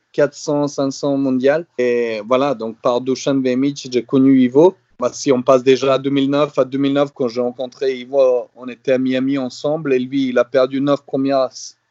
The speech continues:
tours de suite, il était vraiment dans le trou, trou. Il cherchait un coach, il a arrêté avec le coach. Là, on a commencé à travailler un peu et moi, j'ai dit, « Qu'est-ce qui s'est passé que tu perds neuf premiers tours de suite ? » Euh, et lui, il a dit, il a changé de raquette, il a,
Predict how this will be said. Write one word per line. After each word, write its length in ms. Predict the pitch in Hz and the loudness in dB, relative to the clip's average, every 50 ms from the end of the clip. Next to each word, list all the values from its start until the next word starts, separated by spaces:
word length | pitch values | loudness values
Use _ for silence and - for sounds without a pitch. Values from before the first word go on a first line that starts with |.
| _ _ _ | _ _ _
tours 180 | - 165 151 139 | 0 2 2 2
de 140 | 135 131 | 2 -2
suite, 480 | 127 - - - 156 170 - - - - _ _ _ _ _ - | -4 -6 -8 -10 -12 -12 -12 -16 -20 -20 _ _ _ _ _ -6
il 120 | 127 123 | -2 -2
était 220 | 123 117 - - 135 | -2 0 2 0 0
vraiment 320 | 123 127 135 135 139 143 | 2 2 2 4 4 4
dans 160 | 143 143 139 | 4 4 6
le 140 | 139 143 135 | 6 4 4
trou, 320 | - - - - 175 165 151 | 2 -2 0 2 2 2 2
trou. 380 | - - - 180 190 196 190 - _ | -2 -2 0 0 0 0 -2 -8 _
Il 180 | 131 135 135 127 | -6 -4 -4 -4
cherchait 400 | - - - 135 127 - - 147 | -2 0 2 2 2 2 0 0
un 140 | 135 127 127 | 0 0 0
coach, 280 | - 156 151 147 - | 0 0 0 0 0
il 120 | 135 123 120 | -2 -2 -2
a 100 | 120 117 | 0 0
arrêté 300 | 123 123 127 123 - 135 | 0 0 0 2 0 0
avec 160 | 123 117 - | 0 0 -4
le 80 | 127 | -8
coach. 360 | 117 - - 151 165 156 - - | -8 -4 -2 0 0 0 -2 -4
Là, 420 | 120 107 107 107 127 131 127 127 | -4 -4 -2 -2 0 0 0 0
on 100 | 123 120 | 0 -2
a 60 | 123 120 | -2 -6
commencé 600 | 120 - 139 131 131 127 127 - - 147 131 123 | -4 -2 -2 0 0 0 -2 2 4 4 4 4
à 380 | 117 - _ _ _ _ - | 0 -6 _ _ _ _ -6
travailler 440 | - 151 139 135 131 135 131 131 131 | 0 0 2 4 6 4 4 4 2
un 160 | 131 127 127 | 0 -2 -4
peu 400 | 131 - - 160 160 160 160 156 | -6 -6 -4 -4 -2 0 2 2
et 160 | 143 127 117 | 2 2 0
moi, 220 | 113 120 127 127 127 | -2 -4 -6 -6 -6
j'ai 140 | 117 120 113 | -8 -10 -12
dit, « 160 | 123 123 117 _ | -12 -12 -8 _
Qu'est-ce 180 | - 131 - | -6 -6 -6
qui 80 | - 131 | -8 -10
s'est 120 | - 131 | -10 -4
passé 360 | 123 135 120 - - 131 127 | -2 -2 -4 0 0 -2 -2
que 120 | 123 - 120 | 0 -2 -6
tu 140 | - - 110 | -8 -8 -10
perds 320 | - - 117 113 113 110 | -6 -4 -2 0 0 -2
neuf 260 | 107 113 113 117 110 - _ _ | -2 -2 -4 -4 -4 -6 _ _
premiers 320 | - 117 113 120 120 113 - _ _ _ _ _ _ _ _ _ _ _ | -8 -6 -4 -2 -2 -4 -4 _ _ _ _ _ _ _ _ _ _ _
tours 160 | - 131 127 | 2 2 2
de 120 | 120 127 | 2 0
suite ? » 440 | 120 - - 131 135 135 123 - - | -2 -2 0 2 2 2 2 2 2
Euh, 240 | 123 113 110 110 107 - _ _ _ _ | 2 4 4 2 0 -2 _ _ _ _
et 60 | - 120 | -6 -2
lui, 140 | 120 123 | 0 0
il 100 | 123 120 | 2 2
a 60 | 117 113 | 2 2
dit, 100 | 120 123 | 2 2
il 120 | 123 123 | 2 2
a 20 | 120 | 2
changé 320 | - - 135 123 120 131 | 2 0 -2 2 2 2
de 160 | 123 120 127 | 2 4 4
raquette, 540 | 120 117 120 117 - - 135 127 123 - - | 4 4 2 0 2 2 2 2 2 0 -6
il 120 | 107 85 85 | -10 -8 -8
a, 80 | 101 | -10